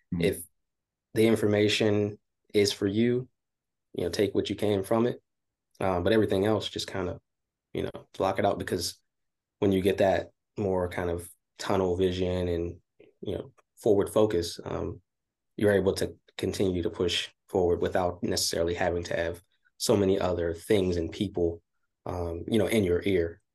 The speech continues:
Speaker 2: that would
Speaker 1: Yeah.
Speaker 2: deter you or distract you. So,
Speaker 1: Absolutely.
Speaker 2: yeah, stay the course.
Speaker 1: Absolutely. So then before I let you go here, um, you know, last thing I like to do is give you some time to kind of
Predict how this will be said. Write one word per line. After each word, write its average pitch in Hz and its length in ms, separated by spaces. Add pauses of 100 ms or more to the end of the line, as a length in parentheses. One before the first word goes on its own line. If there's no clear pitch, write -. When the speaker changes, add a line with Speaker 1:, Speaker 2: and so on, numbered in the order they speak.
(100)
Speaker 2:
that 92 160
would 92 140
Speaker 1:
Yeah. 92 80
Speaker 2:
deter 95 280
you 87 180
or 87 60
distract - 440
you. - 40 (180)
So, - 280 (400)
Speaker 1:
Absolutely. - 220
Speaker 2:
yeah, - 120
stay 95 120
the - 220
course. - 220 (680)
Speaker 1:
Absolutely. - 520 (260)
So 117 180
then 110 200
before 117 320
I 117 40
let 113 200
you 101 80
go 107 260
here, 101 280
um, 95 260
you 92 60
know, 92 140
last 95 260
thing 101 100
I 95 80
like 92 200
to 98 100
do 95 180
is 90 200
give 87 220
you 95 140
some 90 180
time 87 320
to 85 80
kind 85 240
of 82 160